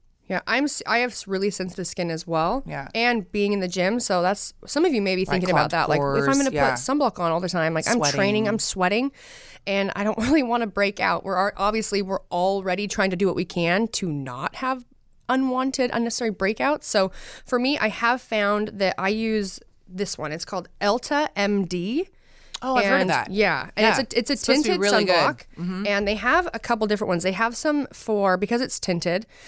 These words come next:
Speaker 1: they have some that is a little bit more, almost like full coverage, so it's a little bit
Speaker 2: Thicker.
Speaker 1: thicker, and then
Speaker 2: Yeah.
Speaker 1: one that's a little bit lighter. I actually,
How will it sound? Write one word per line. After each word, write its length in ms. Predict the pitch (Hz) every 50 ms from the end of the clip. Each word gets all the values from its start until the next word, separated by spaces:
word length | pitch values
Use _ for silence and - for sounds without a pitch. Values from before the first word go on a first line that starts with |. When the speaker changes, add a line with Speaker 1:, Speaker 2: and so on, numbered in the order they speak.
| - - -
Speaker 1:
they 60 | 202
have 220 | 196 226 226 247
some 200 | 240 - 269 247
that 140 | 240 - -
is 80 | 202 190
a 60 | 185
little 240 | 180 196 202 214 214
bit 320 | 202 208 202 190 - -
more, 580 | 202 196 190 180 180 175 175 170 175 180 180 180 - _ _ _ _ _ - - -
almost 220 | 185 202 220 226
like 100 | - 175
full 300 | 175 - - - 175 165
coverage, 600 | 156 - - - 156 165 185 233 294 294 - - - - - - -
so 100 | - -
it's 80 | 180
a 40 | 180
little 260 | 165 180 208 202 208
bit 320 | 214 202 208 190 175 - - -
Speaker 2:
Thicker. 180 | - 160 -
Speaker 1:
thicker, 480 | - 202 175 175 302 330 370 403 403 - _ _ _ -
and 120 | 208 220
then 80 | 214 214
Speaker 2:
Yeah. 60 | 220
Speaker 1:
one 120 | 226 240
that's 160 | 285 311 302 320
a 60 | 277
little 240 | 214 202 202 208 196
bit 220 | 196 196 - -
lighter. 520 | - 165 170 165 160 165 151 - 87 95 - _ _ - - - -
I 260 | - 190 226 294 359 349 220
actually, 800 | 226 202 196 190 - - - 202 185 185 175 160 165 175 -